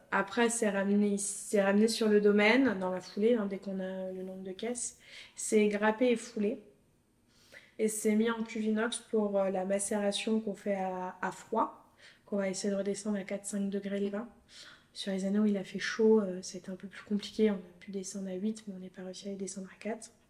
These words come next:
On vient faire un remontage, euh, matin et soir. Et, euh, on fait quand on goûte,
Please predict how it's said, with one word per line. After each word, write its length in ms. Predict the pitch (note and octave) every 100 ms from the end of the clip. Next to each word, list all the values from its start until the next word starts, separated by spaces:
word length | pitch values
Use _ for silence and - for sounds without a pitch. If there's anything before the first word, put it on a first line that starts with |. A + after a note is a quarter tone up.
| _ _ - - - - _ _ _ -
On 180 | A3+ A3
vient 500 | G#3 G#3 A#3 A3+ A#3
faire 420 | - - A3 A3
un 340 | G3+ G3+ G3 G3
remontage, 1120 | A3+ A3+ A3+ A3+ A#3 A3+ A#3+ C4 C4 B3+ C4+ C#4 - - _ _ _ _ _ _ -
euh, 840 | A3 G3+ G3 G3 G3 F#3+ F#3+ F#3+ F#3+ -
matin 420 | G#3 G#3 G#3 G#3 G#3
et 120 | G3+
soir. 600 | - - G#3+ G#3+ A#3+ - - _ _ _ _ _ _ _ _ _ _ _ _ _ _ _ _ -
Et, 280 | A3 G#3+ G3+
euh, 840 | F#3+ F#3+ F#3+ F#3 F#3 F#3 F#3+ G3 - -
on 160 | G#3 G3
fait 300 | - A#3 A3+
quand 300 | A3+ G#3 -
on 80 | G#3+
goûte, 460 | G3 G#3 - -